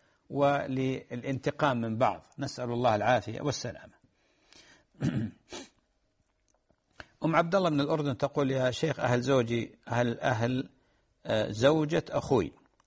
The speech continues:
أهل زوجة أخوي أساءوا لنا كثيرًا، مشاكل مع أخوي، جابوا الشرطة لأهلي، صار ظلم منهم، صار طلاق، دعينا عليهم." طبعًا ما نكلمهم بسبب العداوة بعد أشهر من هذه القصة.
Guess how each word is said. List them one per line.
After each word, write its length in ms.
أهل 340
زوجة 580
أخوي 440
أساءوا 400
لنا 220
كثيرًا، 480
مشاكل 540
مع 240
أخوي، 280
جابوا 240
الشرطة 440
لأهلي، 400
صار 260
ظلم 320
منهم، 320
صار 240
طلاق، 480
دعينا 380
عليهم." 320
طبعًا 280
ما 200
نكلمهم 460
بسبب 340
العداوة 420
بعد 280
أشهر 260
من 140
هذه 160
القصة. 480